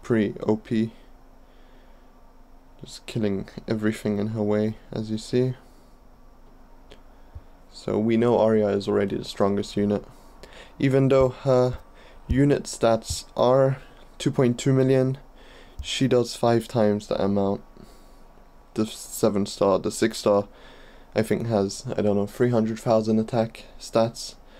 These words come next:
but she does, I think, five million or four million damage per hit, so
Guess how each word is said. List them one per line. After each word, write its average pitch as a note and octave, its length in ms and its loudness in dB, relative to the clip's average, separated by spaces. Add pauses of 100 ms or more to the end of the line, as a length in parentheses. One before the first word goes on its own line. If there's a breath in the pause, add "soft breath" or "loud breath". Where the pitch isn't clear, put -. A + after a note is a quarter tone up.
(360 loud breath)
but G2+ 200 0
she - 180 -4
does, G2 360 0 (240)
I - 80 -10
think, - 320 -6 (680)
five G#2 340 2
million G2+ 320 2
or G2 100 -2
four G#2 200 0
million G2 360 0
damage G2 500 -2
per G2+ 180 -2
hit, G#2+ 260 -4 (100)
so - 420 -4